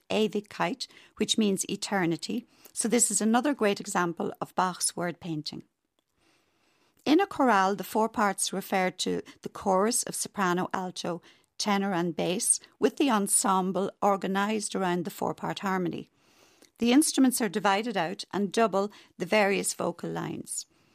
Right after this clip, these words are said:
It would be very important to know and to be able to hear which instruments double each of the S A T B voices. And double means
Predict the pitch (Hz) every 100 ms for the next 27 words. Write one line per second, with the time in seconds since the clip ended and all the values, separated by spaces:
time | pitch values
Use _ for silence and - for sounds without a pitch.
0 | _ _ - 156 208 277 285 339 302 269
1 | 240 247 220 - 208 - - _ _ -
2 | 214 202 202 196 277 - 196 196 190 202
3 | 185 - 190 - 208 196 208 - 285 -
4 | - - 226 208 - 185 180 202 - 170
5 | 214 214 220 - 190 - 170 196 - 190
6 | - - - 185 170 180 170 180 160 -
7 | 143 - - _ - - - _ - 180
8 | 185 262 269 311 240 175 170 175 -